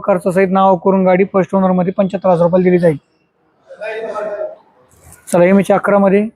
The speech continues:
मित्रांनो, स्प्लेंडर दोन हजार तेवीसची गाडी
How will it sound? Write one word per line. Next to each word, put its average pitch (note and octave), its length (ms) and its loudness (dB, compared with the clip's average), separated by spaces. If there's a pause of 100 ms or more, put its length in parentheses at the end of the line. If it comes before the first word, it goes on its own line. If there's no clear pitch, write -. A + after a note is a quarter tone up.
(140)
मित्रांनो, F#3+ 500 0 (640)
स्प्लेंडर F#3+ 520 2 (600)
दोन F3+ 100 0
हजार E3+ 200 2
तेवीसची F#3+ 440 2
गाडी F3+ 240 2